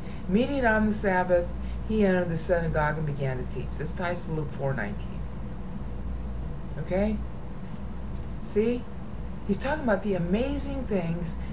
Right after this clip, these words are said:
the amazing nature, the miracle nature. See? They were amazed at his teaching. Actually, it's, it,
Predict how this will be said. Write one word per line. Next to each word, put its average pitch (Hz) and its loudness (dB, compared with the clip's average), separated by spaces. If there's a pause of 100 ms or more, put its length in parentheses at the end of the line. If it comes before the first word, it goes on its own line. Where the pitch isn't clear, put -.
(120)
the 180 0
amazing 240 4
nature, 165 0
the 175 -2
miracle 226 4
nature. 156 0
See? 214 0 (320)
They 208 2
were 214 4
amazed 226 4
at 165 4
his 151 -2
teaching. 160 -4 (400)
Actually, 165 0
it's, - -4
it, 147 -2